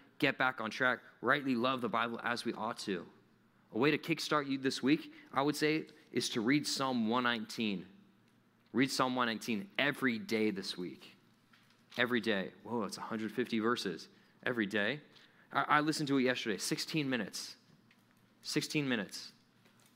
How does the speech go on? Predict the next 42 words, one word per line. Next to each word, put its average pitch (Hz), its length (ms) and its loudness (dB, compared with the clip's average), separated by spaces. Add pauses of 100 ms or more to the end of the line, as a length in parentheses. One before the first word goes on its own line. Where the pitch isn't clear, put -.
(220)
I - 40 -6
don't 117 80 -2
know 127 80 4
if 123 100 -2
I 127 80 0
was 120 80 -4
on 110 220 -2
one 117 140 -2
and 117 60 0
a 107 60 -2
half 113 180 -6
speed 113 320 -2
or, 101 100 0
like, 98 160 -4
two 120 100 -8
times 113 220 -6
speed, 120 200 -4
but 101 140 -2 (520)
the - 80 -12 (280)
readers 131 300 0
read 120 200 2
slow. 110 320 0 (380)
It's - 100 -4
like 101 160 0 (400)
sixteen 170 500 0
minutes 127 420 -2 (180)
is 110 140 -8
what 123 100 4
it 104 80 -4
took. 98 180 -4 (1400)
Can - 80 -2
you 156 60 4
take 147 160 0
sixteen 147 500 0
minutes 131 220 0
every 127 220 2
day 120 320 2 (720)
to 123 100 0
read 131 160 4
Psalm 127 240 0
one 123 100 2
nineteen? 123 500 -2